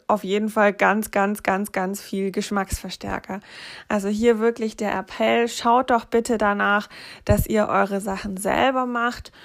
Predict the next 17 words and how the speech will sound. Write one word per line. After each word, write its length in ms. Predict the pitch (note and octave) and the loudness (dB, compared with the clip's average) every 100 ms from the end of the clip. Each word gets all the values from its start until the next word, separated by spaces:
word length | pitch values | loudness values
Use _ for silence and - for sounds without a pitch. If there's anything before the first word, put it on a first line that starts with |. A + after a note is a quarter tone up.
| - - - | -20 -10 0
und 320 | G#3+ G#3+ G#3 | 2 2 0
dass 180 | G3 G3 | -2 -4
ihr 120 | G3 | -6
die 100 | F#3+ | -4
Sachen 360 | F3+ E3+ F#3+ F#3 | -4 -4 -4 -6
frisch 520 | - - G3+ G#3 - | -10 -4 -2 -2 -4
dafür 420 | G3 G3 G3 - | -6 -6 -6 -6
einkauft. 600 | E3+ F#3 F#3+ - - - | -6 -6 -8 -6 -8 -6
Jetzt 160 | - - | -6 0
sagen, 340 | G3 G#3+ - | 0 0 -2
kommen 240 | A3+ G#3+ | -2 0
dann 180 | A3 G#3+ | 0 2
auch 160 | - G#3+ | 0 0
viele 320 | - A3 G#3+ | -2 -2 -2
wieder 220 | A3 A3 | -4 -4
mit, 180 | G#3+ G#3+ | -8 -8
"Ja, 500 | G#3+ A3 A#3+ A#3+ | -8 -6 -6 -8